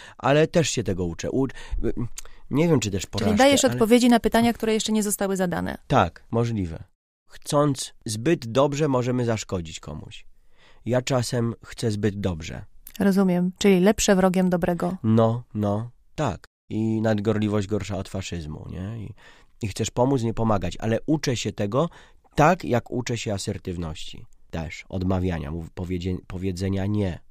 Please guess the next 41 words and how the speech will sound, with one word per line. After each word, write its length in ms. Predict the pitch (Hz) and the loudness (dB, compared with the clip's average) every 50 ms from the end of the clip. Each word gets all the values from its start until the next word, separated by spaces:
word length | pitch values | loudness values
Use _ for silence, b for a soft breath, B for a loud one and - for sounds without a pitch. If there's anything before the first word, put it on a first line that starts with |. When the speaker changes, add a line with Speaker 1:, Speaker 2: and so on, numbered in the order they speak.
| - _ - - - _ _ - | -20 _ -20 -20 -20 _ _ -10
Speaker 1:
I 60 | 92 | -8
wydaje 220 | 92 92 98 98 | -6 -4 -2 -2
mi 100 | 101 101 | -2 -2
się, 80 | 110 110 | -4 -8
że 100 | 104 104 | -10 -8
to 80 | - | -8
jest 100 | 131 123 | -8 -6
ważne 300 | 135 165 196 190 139 101 | -6 -6 -4 -2 -2 -2
w 60 | 87 80 | -2 -4
życiu, 240 | 85 78 - - | -6 -10 -8 -8
mówić 360 | 82 80 80 80 80 - - - | -8 -8 -8 -10 -12 -12 -10 -10
nie. 260 | 87 80 82 82 - _ _ - - | -8 -8 -10 -12 -14 _ _ -16 -8
Speaker 2:
Cieszę 300 | - - 196 - - 208 | -4 -2 0 0 0 -2
się, 180 | 185 - 208 190 | -2 -4 -6 -6
że 140 | 180 190 180 | -4 -6 -6
w 40 | |
przypadku 520 | - - 208 - - 196 180 - - 196 185 | -6 -8 -6 -4 -4 -6 -6 -6 -6 -4 -2
mojej 220 | 185 185 180 180 | -2 -2 -4 -4
propozycji 720 | - 185 180 - 190 180 175 175 185 180 - - 185 185 180 - | -6 -8 -8 -8 -8 -8 -8 -8 -8 -8 -8 -6 -6 -8 -6 -6
powiedziałeś 640 | - 175 170 170 160 - 165 160 160 165 - - | -6 -4 -4 -4 -4 -4 -4 -4 -4 -4 -6 -6
tak, 500 | - - 160 151 - 226 - - - - - - | -6 -4 -4 -4 -4 -6 -8 -10 -10 -12 -12 -10
Speaker 1:
<laughs> 240 | - - - - - | -10 -12 -10 -8 -4
Speaker 2:
że 180 | 190 175 185 180 | -2 -2 -2 0
się 140 | - 196 | 0 0
zgodziłeś. 500 | 180 185 175 196 185 175 180 165 170 180 | 0 2 2 0 2 2 2 2 2 2
Bardzo 340 | 180 180 190 190 190 196 190 | 2 4 2 4 4 2 0
ci 120 | 185 208 190 | 0 0 0
dziękuję 400 | 180 190 196 196 - 247 208 185 | 2 2 2 2 2 2 2 2
za 100 | 185 170 | 0 0
tę 180 | - 175 170 | 0 0 0
rozmowę. 560 | 165 170 165 175 175 165 160 156 165 185 254 330 - | 0 0 0 0 2 2 2 2 2 2 0 2 4
Jest 180 | 190 202 - - | 4 4 4 4
coś, 200 | 214 202 - - | 2 0 0 -2
czego 300 | - - 196 180 185 185 | -4 -4 -2 -2 0 0
nie 140 | 190 196 196 | 0 0 2
powiedziałeś, 580 | - 196 180 190 180 - 185 180 180 180 - | 0 0 0 0 0 0 0 0 0 -2 -4
a 60 | 196 190 | -6 -6
chciałeś 300 | - - 190 190 190 - | -4 -2 -2 -2 -4 -4
powiedzieć? 600 | - 196 185 190 190 202 - 277 294 - - - - | -4 -4 -4 -4 -4 -6 -6 -8 -8 -10 -12 -10 -4
Speaker 1:
Tak. 400 | - - - 85 90 - - - - | -2 -2 -2 -2 -4 -8 -12 -10 -6
Speaker 2:
Co? 160 | - - | -6 -6